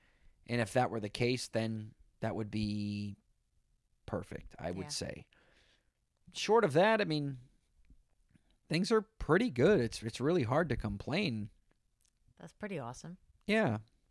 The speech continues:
Speaker 2: That's awesome.
Speaker 1: It is.
Speaker 2: Thank you so much for being here.
Speaker 1: You're welcome. Is it okay if I plug my stuff?
Speaker 2: Oh,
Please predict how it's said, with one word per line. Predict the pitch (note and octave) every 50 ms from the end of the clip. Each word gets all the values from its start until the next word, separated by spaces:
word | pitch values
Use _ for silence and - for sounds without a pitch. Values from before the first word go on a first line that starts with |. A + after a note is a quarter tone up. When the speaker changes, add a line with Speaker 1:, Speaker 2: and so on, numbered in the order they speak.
| _ _ _ _ _ _ _ _ _ _ _ _ _ _ _ _ _ _ _ _ -
Speaker 2:
That's | - D#3+ - - C#3+
awesome. | A2+ A2+ - - F2+ B2 - _ _ _ _ _ _ _ _ _ _ - _ _ _ _ _ _ _ _ _ _ _ _ _ _ _ _ _ _ _ _ _ _ _ _ _ _ _ _
Speaker 1:
It | - A#2
is. | A#2 G2+ F#2 - - - - - - - - - _ _ _ _ _ _ _ _ _ _ _ _ _ _ _ _ - - - - - - - - - - - - - -
Speaker 2:
Thank | - F3+ G3+ G3+ G3 G3
you | F#3+ E3
so | - - - - - - - F#3+ G#3 G#3+
much | G3+ F#3 D3 C#3 D3+ - - - - - -
for | - D3+ C#3+
being | B2+ C#3 B2+ B2+ C3 A#2+
here. | C3 C3 B2+ B2+ B2+ B2 -
Speaker 1:
You're | - A2 A2+
welcome. | B2 B2+ A#2 G#2+ D2+ -
Is | G#2+ A#2+
it | C3
okay | B2+ A#2+ C#3+ C3+
if | A#2+
I | B2 A#2
plug | A#2 - C#3 C3 A#2+ B2
my | A#2+ A#2
stuff? | - - C3+ C#3+ D3+ - - - - - - - - - - - - - - - - - - - - - - _ _ -
Speaker 2:
Oh, | F#3+ G#3 G#3+ G3 D#3 C3 C3 -